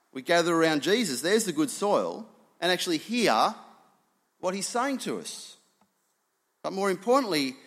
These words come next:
in Mark's gospel, as much as we might like to ponder which soil are we, the fact that we're sitting here means that we're either in the good soil or we're seeking to be in the good soil.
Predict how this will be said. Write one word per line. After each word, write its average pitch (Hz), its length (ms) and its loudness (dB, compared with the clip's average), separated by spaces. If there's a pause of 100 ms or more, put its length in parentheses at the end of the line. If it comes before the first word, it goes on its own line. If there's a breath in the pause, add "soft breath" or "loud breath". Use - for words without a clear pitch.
(180 loud breath)
in 139 160 -6
Mark's 139 300 -2
gospel, 123 400 -4
as 165 80 -6
much 208 220 -2
as 160 100 -12
we 160 100 -4
might 156 180 0
like 143 200 -2
to 135 80 -14
ponder 165 420 2 (300 loud breath)
which 135 180 -6
soil 131 340 2
are 110 40 0
we, 135 380 0
the - 200 -20
fact 185 200 -4
that 139 60 -6
we're 127 120 -4
sitting 180 340 -6
here 123 160 -4
means 143 280 -4
that 147 100 -8
we're 156 200 0
either 175 260 -2
in 226 100 -4
the 190 60 -4
good 127 200 -4
soil 127 480 -2 (280 loud breath)
or 180 140 -2
we're 190 100 0
seeking 214 340 -2
to 226 80 0
be 302 180 -2
in 285 60 0
the 175 80 2
good 147 180 0
soil. 117 400 0